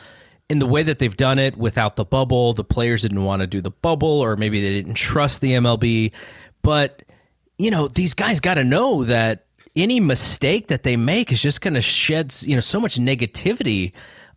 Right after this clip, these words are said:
on this whole process. So Zach Plesac, you know, is hanging out with his boys at the bar or whatever it was, and they figure it out and they send him home. And, you know, he looks like a, he looks like a big dummy. I d-, I don't understand what the deal is here.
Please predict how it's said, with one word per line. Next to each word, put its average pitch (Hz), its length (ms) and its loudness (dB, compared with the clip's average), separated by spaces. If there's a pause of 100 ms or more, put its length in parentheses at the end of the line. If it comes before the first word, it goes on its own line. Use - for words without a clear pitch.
on 135 240 2
this 127 160 0
whole 127 160 0
process. 151 600 -2
So 110 320 -2 (280)
Zach 147 360 0
Plesac, 170 680 0
you 127 80 -2
know, 110 60 0
is 107 80 -4
hanging 160 260 0
out 165 180 0
with 156 100 -2
his 120 160 0
boys 165 460 0
at 120 80 -2
the 113 80 -2
bar 156 400 0
or 127 60 2
whatever 147 340 0
it 127 80 -2
was, 139 440 0
and 107 220 -2 (320)
they 117 140 2
figure 123 420 0
it 120 60 2
out 139 180 2
and 139 80 -4
they 120 80 2
send 123 260 0
him 120 120 0
home. 147 480 2
And, 101 340 -2 (340)
you 107 120 -4
know, 107 120 0
he 123 140 2
looks 131 260 -2
like 135 200 0
a, 120 180 -2 (500)
he 127 140 0
looks 139 220 0
like 143 140 0
a 135 40 -2
big 151 240 -2
dummy. 156 380 2
I 95 80 0
d-, 131 80 -2
I 120 120 0
don't 170 220 0
understand 156 540 0
what 151 100 -2
the 147 80 -2
deal 190 360 -2
is 107 180 -2
here. 95 300 -4